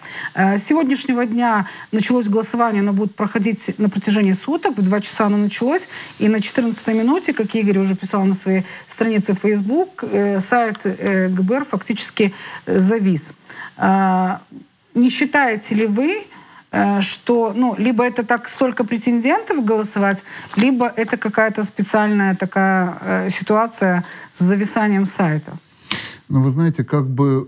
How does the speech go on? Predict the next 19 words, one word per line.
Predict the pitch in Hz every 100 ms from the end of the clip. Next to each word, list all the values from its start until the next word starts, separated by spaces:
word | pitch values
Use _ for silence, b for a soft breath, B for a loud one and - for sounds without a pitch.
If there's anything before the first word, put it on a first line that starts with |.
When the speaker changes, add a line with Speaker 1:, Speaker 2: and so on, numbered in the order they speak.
| 135
Speaker 2:
тот, | 156 143
кто | - 143 147
очень | 147 - 131 117
старается | - 127 139 170 165 - 123 117
и | 107 104
все-таки | - - 127 120 - 131 120 120
умудряется, | 131 143 127 135 113 107 98 - 104 -
э, | 113
проголосовать, | 104 120 101 107 101 127 135 151 - B B B B
я | 123 117 147
думаю, | 165 170 156
что | -
все-таки | 139 160 156 160
это | 151
связано | - 160 139 143
с | 135
тем, | - 151
что, | - - 135 123 120 113 B B B 117
э, | 110